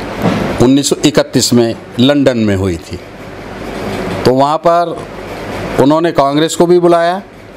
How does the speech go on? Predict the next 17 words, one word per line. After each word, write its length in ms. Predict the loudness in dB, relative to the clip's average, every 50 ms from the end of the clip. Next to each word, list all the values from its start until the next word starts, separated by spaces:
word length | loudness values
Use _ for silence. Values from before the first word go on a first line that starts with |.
| -18 -18 -16 -16 -16 -16 -16 -16 -16 -14 -14 -14 -14 -12 -12 -10 -10 -8 -8 -8 -8 -6 -6 -6 -6 -6 -4 0 2
बाबा 240 | 4 4 4 2 2
साहब 240 | 2 0 0 2 0
को 80 | 0 2
भी 100 | 2 2
बुलाया, 380 | 2 4 2 2 2 0 0
मुसलमानों 560 | 0 0 0 0 2 2 2 2 2 2 0 0
को 80 | 2
भी 120 | 0 2 2
बुलाया, 440 | 2 2 2 2 2 2 0 0
यानी 280 | 2 2 2 0 0 -2
कि 120 | -4 -6
जितने 420 | -8 -8 -8 -4 -2 0 0 0 0
उस 240 | 0 -2 0 2 0 0 0 -2 -4 -8 -6
भारत 340 | -2 0 0 2 0 0 -2 -2
में 280 | -2 0 0 0 0 2
राजनीतिक 600 | 2 2 2 2 0 0 -2 -2 -2 -2 -4 -2
घटक 280 | -2 -2 0 0 -2